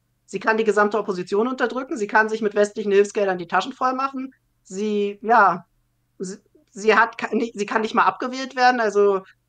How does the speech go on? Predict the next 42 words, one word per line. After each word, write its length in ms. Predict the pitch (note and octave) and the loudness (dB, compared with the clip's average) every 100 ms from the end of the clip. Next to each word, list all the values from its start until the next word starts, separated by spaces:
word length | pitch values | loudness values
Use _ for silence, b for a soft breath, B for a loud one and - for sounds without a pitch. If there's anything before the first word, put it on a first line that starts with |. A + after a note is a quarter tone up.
| A#3 _ | -20 _
für 180 | _ A3+ | _ -4
diese 200 | A3 A3 | -2 -4
korrupte 380 | G#3+ A3 A3+ A3 | -6 -8 -4 -4
Clique, 260 | B3+ B3+ | -6 -6
die 80 | A3 | -2
da 120 | G#3+ | 2
in 60 | G3+ | 0
Kiew 220 | G#3 G#3+ | 0 -4
gerade 220 | - G3 | 0 2
an 80 | F#3+ | 2
der 100 | F#3 | 2
Macht 240 | F#3+ - G#3+ | -2 -4 -8
ist, 120 | G3+ | -8
ist 140 | G3+ | -4
das 160 | G#3+ G#3 | -4 2
eine 140 | G3+ | 0
sehr 160 | F#3 F#3+ | 2 -2
gute 240 | G#3 A#3 | -2 -6
Situation. 600 | B3 B3+ B3 - F#4 F3+ | -8 -6 -6 -4 -6 -6
Also 180 | E3 F3 | -8 -12
die 340 | F#3 G3 G#3+ G#3+ | -12 -6 -2 -4
frisst 320 | - A#3+ A#3 | -4 -10 -8
sich 120 | A#3 | -4
gerade 200 | A3+ A3 | -2 0
fett 180 | A3+ A3+ | -2 -6
wie 80 | A#3+ | -6
die 100 | A3+ | -2
Made 260 | A3 A3 | 2 2
im 100 | A3+ | 2
Speck 260 | A3+ C4 B3 | -4 -6 -2
und 120 | G3 | 0
deren 200 | G3 G#3 | 2 0
Kinder 240 | G#3+ A3+ A3+ | -2 -2 -2
sind 120 | A3+ | -4
es 120 | A#3 | -8
nicht, 240 | C#4 - | -10 -6
die, 260 | G3 F#3 F3+ | -2 0 0
äh, 260 | G3 F3+ F3+ | 0 -2 0
da 140 | F3+ | 0
im 80 | F3+ | 0
Krieg 220 | F#3 F3 | -4 -8
sterben. 480 | - E3+ E3 E3 | -6 -4 -4 -6